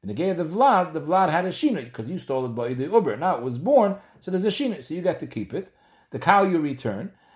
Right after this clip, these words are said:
and you also have to pay back in addition to the cow, you have to pay the value that a pregnant cow is worth more than a regular cow, 'cause you're only giving back now a regular cow, and you stole a pregnant cow. That addition you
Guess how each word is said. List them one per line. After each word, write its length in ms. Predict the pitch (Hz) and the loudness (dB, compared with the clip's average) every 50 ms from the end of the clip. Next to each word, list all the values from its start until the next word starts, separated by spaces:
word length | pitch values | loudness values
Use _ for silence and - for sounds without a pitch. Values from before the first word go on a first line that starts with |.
| _ _ - | _ _ -10
and 120 | 143 143 | -6 -4
you 60 | 160 | 0
also 220 | 170 214 196 - 175 | 0 0 2 2 2
have 160 | 160 165 160 | 0 0 0
to 80 | - 131 | -2 -6
pay 180 | - 170 180 | -4 -4 -4
back 220 | 170 175 165 165 - | -2 -2 -2 -4 -4
in 80 | 143 | -6
addition 300 | 139 160 160 - 196 147 | -6 -6 -6 -6 -8 -10
to 80 | - 143 | -10 -8
the 100 | 143 131 | -8 -6
cow, 240 | 120 147 156 151 - | -2 0 0 2 0
you 100 | 139 131 | 0 -2
have 180 | 139 151 143 | -2 -4 -4
to 80 | - 123 | -6 -6
pay 140 | 123 139 135 | -4 -4 -4
the 120 | 127 117 | -4 -6
value 680 | 107 107 117 135 156 180 190 190 175 160 139 123 117 - - _ _ _ _ - | -4 0 4 4 6 6 6 4 2 0 -2 -4 -4 -8 -12 _ _ _ _ -6
that 140 | 131 120 | -2 -2
a 40 | 113 | -2
pregnant 540 | - - - 165 180 185 165 170 151 139 123 | -2 0 2 4 4 4 2 0 -6 -6 -2
cow 240 | 139 139 135 127 123 | 0 2 2 2 0
is 100 | 113 117 | -4 -2
worth 240 | 127 139 131 117 139 | -2 -2 -2 -2 -4
more 200 | 139 143 139 127 | -2 -2 -2 0
than 100 | 127 117 | 0 0
a 80 | 110 | 2
regular 380 | 110 131 139 131 123 113 104 101 | 6 6 6 6 4 0 -4 -4
cow, 220 | - 107 107 107 | -4 -4 -4 -4
'cause 140 | 104 - 104 | -4 -4 -6
you're 100 | 113 135 | -6 -6
only 120 | 143 147 | -6 -6
giving 220 | 131 139 127 127 120 | -6 -6 -6 -4 -4
back 200 | 127 123 120 - | -4 -4 -4 -4
now 120 | 120 113 | -4 -2
a 20 | 113 | 2
regular 340 | 156 214 208 190 175 147 | 2 2 2 2 -2 -4
cow, 280 | 120 135 131 123 110 - - - _ _ _ - | -2 -2 -2 -2 -2 -4 -8 -20 _ _ _ -8
and 140 | 139 135 | -6 -6
you 60 | 127 120 | -6 -4
stole 420 | - - 156 147 143 135 131 - | 0 2 4 6 6 4 4 0
a 60 | 120 | -4
pregnant 400 | - - 110 104 92 101 101 95 | -2 0 0 0 0 -4 -6 -4
cow. 160 | - 113 113 | -2 -2 0
That 200 | 110 127 143 143 | 2 4 2 2
addition 320 | 135 123 156 147 - 135 127 | 2 0 -4 -6 -6 -6 -6
you 180 | 123 120 120 | -6 -6 -6